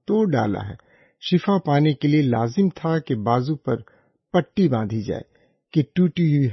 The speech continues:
ہڈی کے ساتھ کھپچی باندھی جائے۔ تاکہ بازو مضبوط ہو کر تلوار چلانے کے قابل ہو جائے، لیکن اس قسم کا علاج ہوا نہیں۔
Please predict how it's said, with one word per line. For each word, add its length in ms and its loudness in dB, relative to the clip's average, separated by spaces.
ہڈی 280 -2
کے 140 -2
ساتھ 440 -4
کھپچی 560 -2
باندھی 340 0
جائے۔ 260 -8
تاکہ 380 -4
بازو 440 -2
مضبوط 600 -4
ہو 60 -8
کر 160 -4
تلوار 500 -4
چلانے 580 -6
کے 180 -8
قابل 340 -6
ہو 260 -4
جائے، 220 -8
لیکن 480 2
اس 280 0
قسم 260 -2
کا 240 -4
علاج 340 0
ہوا 180 -2
نہیں۔ 340 -6